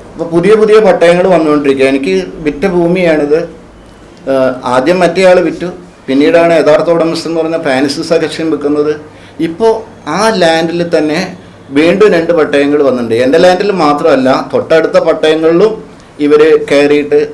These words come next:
ഉം, പത്ത് പതിനെട്ട് ഏക്കറോളം സ്ഥലം ക്ലെയിം ചെയ്യുന്നുണ്ട്. അപ്പൊ ഈ പട്ടയങ്ങൾ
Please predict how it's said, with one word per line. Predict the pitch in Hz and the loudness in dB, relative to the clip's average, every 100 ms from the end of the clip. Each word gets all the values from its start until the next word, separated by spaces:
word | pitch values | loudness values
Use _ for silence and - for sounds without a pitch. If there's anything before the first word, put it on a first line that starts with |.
| - - | -12 -6
ഉം, | 135 131 127 | -4 -4 -4
പത്ത് | 131 139 | -4 -2
പതിനെട്ട് | 139 139 139 | -2 0 0
ഏക്കറോളം | 135 139 139 139 | 0 0 -2 0
സ്ഥലം | 135 131 135 131 | -2 -2 -2 0
ക്ലെയിം | 131 131 127 | 2 2 -4
ചെയ്യുന്നുണ്ട്. | 110 101 95 92 - - - - - - - - - - | -6 -6 -6 -10 -14 -18 -20 -20 -20 -20 -20 -20 -16 -8
അപ്പൊ | 139 156 170 | -4 -2 -2
ഈ | 190 - - - - | -4 -8 -18 -14 -6
പട്ടയങ്ങൾ | 123 127 165 160 156 | -4 0 2 2 0